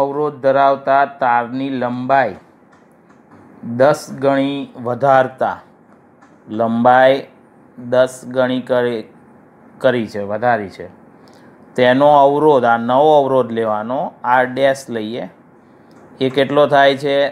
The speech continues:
સો ઓમ. તો આરનું મૂલ્ય લંબ-,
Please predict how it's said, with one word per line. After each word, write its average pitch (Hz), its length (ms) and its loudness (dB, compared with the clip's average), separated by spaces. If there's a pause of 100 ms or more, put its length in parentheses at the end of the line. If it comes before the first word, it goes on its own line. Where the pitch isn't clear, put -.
(100)
સો 127 600 2 (680)
ઓમ. 95 180 -12 (1500)
તો 147 140 4 (540)
આરનું 147 760 0
મૂલ્ય 151 480 -2 (480)
લંબ-, 131 520 -6